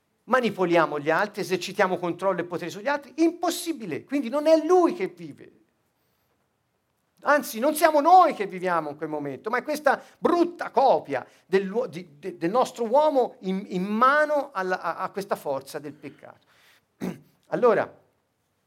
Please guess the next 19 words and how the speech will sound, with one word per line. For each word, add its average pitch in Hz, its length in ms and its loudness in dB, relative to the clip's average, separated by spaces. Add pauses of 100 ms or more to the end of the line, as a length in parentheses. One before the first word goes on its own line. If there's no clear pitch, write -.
ogni 226 240 0
volta 196 440 0
che 175 140 -8
noi, 180 360 2 (360)
eh, - 200 -14
ci 208 180 -12
comportiamo 208 760 0
così, 202 720 -4 (1500)
siamo, 208 720 -2 (500)
eh, 156 240 -12
su, 160 260 -20
su, - 180 -20
su - 180 -18
un, 160 140 -10 (140)
su - 220 -18
un, 151 200 -10 (380)
in 165 140 -8
un 170 260 -6
piano 208 800 -2